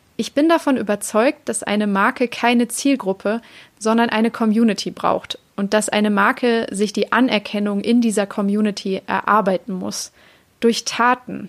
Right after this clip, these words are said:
nicht durch Postings oder konstruierte Stories.“ Darum wird es gleich unter anderem gehen. Wie kann eine Marke Teil einer Community werden und die echte Anerkennung und Loyalität und Liebe von Menschen gewinnen?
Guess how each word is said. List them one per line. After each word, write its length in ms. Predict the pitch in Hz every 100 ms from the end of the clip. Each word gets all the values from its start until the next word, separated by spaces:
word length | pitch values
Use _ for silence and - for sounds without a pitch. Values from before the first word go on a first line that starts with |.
| -
nicht 440 | 214 214 277 -
durch 200 | 226 220
Postings 720 | - 240 254 - 226 226 233
oder 180 | 214 202
konstruierte 600 | 196 202 - 196 185 185
Stories.“ 600 | - - 175 - - - -
Darum 540 | 226 285 269 269 254
wird 140 | 226
es 120 | 226 -
gleich 320 | 208 220 -
unter 180 | 208 190
anderem 320 | 196 202 202
gehen. 380 | 196 190 208 202
Wie 300 | 214 208 277
kann 380 | - - 240 254
eine 240 | 208 208
Marke 480 | 202 202 240 214 208
Teil 340 | - 240 247
einer 240 | 247 220 208
Community 720 | 220 202 214 214 196 - 175
werden 320 | 185 202 208
und 200 | - 202
die 180 | 214 -
echte 320 | 226 - 220
Anerkennung 720 | 214 214 202 - 202 196 196
und 300 | - 202 196
Loyalität 840 | 196 202 190 190 - - 233 240 233
und 200 | 202 196
Liebe 500 | 196 214 233 208 202
von 240 | 196 196
Menschen 380 | 190 196 - 196
gewinnen? 440 | 180 175 180 190